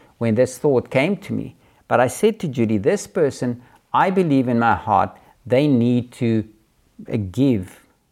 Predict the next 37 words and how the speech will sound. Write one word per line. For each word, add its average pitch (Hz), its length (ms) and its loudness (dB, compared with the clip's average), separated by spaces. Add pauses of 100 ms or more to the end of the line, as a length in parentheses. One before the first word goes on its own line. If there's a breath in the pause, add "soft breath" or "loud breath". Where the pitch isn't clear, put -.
(380)
into 208 400 0
our 143 360 2
lives 98 640 0 (280 soft breath)
so 127 220 0
that 104 200 0
they 104 160 2
can 117 240 -4
be 104 120 -2
blessed." 90 500 -12 (640 soft breath)
And 127 500 0 (560)
lo 139 260 2
and 226 100 0
behold, 127 560 2
it 120 140 -4
happened. - 600 -4 (760 loud breath)
But 139 140 2
it 127 160 0
ha-, 120 160 0
didn't 196 260 2
happen 196 340 2
on 165 120 2
the 131 80 2
time 147 420 0
when 117 180 2
we 107 120 2
thought 202 420 0
it 143 160 -2
was 110 140 -4
gonna 101 200 -2
happen. 101 320 0
It 110 140 -6
only 208 260 0
happened 156 380 -2
a - 20 2
few 135 280 -2
months 120 560 0
later. 95 440 -6